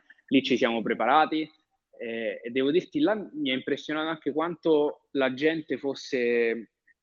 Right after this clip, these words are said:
fosse vicina a noi, no? Cioè, tutti ci volevano bene, eh, i, il custode del palazzetto, il,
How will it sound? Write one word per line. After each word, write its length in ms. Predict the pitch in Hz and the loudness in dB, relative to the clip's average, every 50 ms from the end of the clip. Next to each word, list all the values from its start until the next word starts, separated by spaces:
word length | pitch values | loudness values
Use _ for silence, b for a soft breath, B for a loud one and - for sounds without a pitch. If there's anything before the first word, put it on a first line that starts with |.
| _ _ _ | _ _ _
fosse 320 | - 151 143 - - 156 | -8 -8 -4 -2 0 2
vicina 400 | 143 151 151 - 190 196 175 143 | 4 4 2 2 2 0 0 0
a 40 | 131 | 0
noi, 260 | 131 131 123 117 117 | -2 -2 -2 -4 -4
no? 220 | 113 117 135 143 139 | -2 -2 -4 -4 -4
Cioè, 180 | - - 139 | -6 -10 -8
tutti 240 | - - 147 - 151 | -6 -6 -6 -6 -4
ci 80 | 131 139 | -4 -2
volevano 420 | 139 139 135 131 127 127 123 120 | 0 0 0 0 -2 -4 -6 -6
bene, 600 | 120 131 147 147 143 135 135 135 131 127 123 120 - b b b b b b | -4 0 0 0 0 0 -2 -4 -4 -6 -8 -10 -12 b b b b b b
eh, 520 | - 127 120 120 120 120 117 113 110 113 123 | -6 -4 -2 -2 -2 -2 -2 -2 -2 -2 -2
i, 600 | 127 120 117 117 117 113 113 113 113 113 110 - _ B B B B | -2 -4 -2 -4 -4 -4 -4 -4 -4 -4 -6 -8 _ B B B B
il 120 | B 139 - | B -10 -4
custode 560 | - - 151 - - - - 147 139 139 139 | -2 -2 -2 -2 0 4 6 6 8 8 6
del 160 | 135 131 127 | 4 2 0
palazzetto, 840 | - 143 131 131 123 - - - 160 147 139 135 - - - 135 127 | 2 2 2 2 0 -2 -2 0 2 2 2 0 -2 -4 -2 0 0
il, 600 | 127 131 131 131 127 123 123 117 120 123 120 120 | 2 2 2 2 2 0 0 0 -2 -2 -4 -6